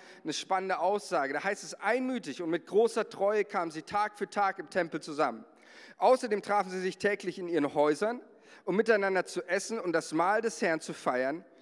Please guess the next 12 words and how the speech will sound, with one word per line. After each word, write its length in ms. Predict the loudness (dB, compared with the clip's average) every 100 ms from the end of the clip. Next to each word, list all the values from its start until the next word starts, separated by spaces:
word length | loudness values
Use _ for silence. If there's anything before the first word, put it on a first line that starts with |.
| -20 -14
Und 140 | -6 -4
ihre 220 | -4 -6
Zusammenkünfte 1080 | -4 2 4 4 0 0 -2 -2 0 0 4
waren 500 | 4 4 0 -4 -8 -16 _ _ _ _ _ _ _ -6
von 340 | 2 4 4
einer 260 | 0 0 -2 -2
überschwänglichen 840 | 0 2 2 0 -2 0 -4 -6
Freude 540 | -6 -2 0 0 -2 -6 -18 -20 -8
und 260 | -8 -6
aufrichtiger 720 | 0 0 0 -6 -8 -8 -6
Herzlichkeit 920 | -4 -4 -8 -10 -10 -10 -8 -8 -8 -10
geprägt.“ 680 | -16 -12 -12 -12 _ _